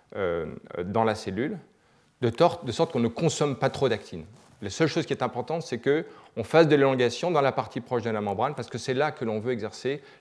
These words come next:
les forces de protrusion dont je vais parler tout à l'heure. Donc en d'autres termes, ces différentes activités de nucléation, euh, élongation et désassemblage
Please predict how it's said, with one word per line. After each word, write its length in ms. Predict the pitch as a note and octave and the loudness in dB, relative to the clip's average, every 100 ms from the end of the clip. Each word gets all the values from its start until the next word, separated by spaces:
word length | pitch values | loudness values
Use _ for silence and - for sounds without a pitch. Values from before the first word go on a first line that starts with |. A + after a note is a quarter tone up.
| - | -8
les 80 | |
forces 200 | G#2 A#2+ | -4 -4
de 80 | G#2+ | -4
protrusion 640 | - A2+ - G2 F#2 A#2+ E3 - _ - | -6 -6 -8 -8 -4 -6 -8 -20 _ -4
dont 120 | A#2+ | 0
je 80 | A2 | 2
vais 80 | A#2 | 2
parler 280 | A2 A2+ | 0 0
tout 140 | A#2 G2 | -2 -8
à 60 | D2+ | -12
l'heure. 160 | - - _ _ _ - _ _ - - - _ - | -14 -18 _ _ _ -20 _ _ -20 -20 -20 _ -6
Donc 120 | G#2 | 2
en 80 | G#2+ | 6
d'autres 300 | D3 F3 C#3 | 6 6 2
termes, 420 | C#3+ D#3+ F#3+ F2+ - - - - _ _ - - | 4 2 2 -2 -6 -20 -20 -20 _ _ -20 -20
ces 140 | - A#2+ | -6 -2
différentes 380 | A#2 B2 D#3 B2 | -2 2 2 2
activités 420 | A#2 B2+ A#2 B2+ | -2 -2 2 2
de 60 | |
nucléation, 680 | A#2+ C3 C#3 B2 - C3 A#2+ A2+ - - _ _ - | 2 2 2 2 0 -4 -4 -8 -16 -20 _ _ -2
euh, 160 | F#2 F2 | 0 4
élongation 840 | C#3 C#3 C3+ B2+ A#2+ C3+ B2+ A#2+ A2+ | 6 6 6 4 2 -2 0 -2 -4
et 80 | G#2+ | -2
désassemblage 800 | A2+ A2+ A2 G#2+ G#2+ C3 F3+ | 2 2 0 -2 0 0 -2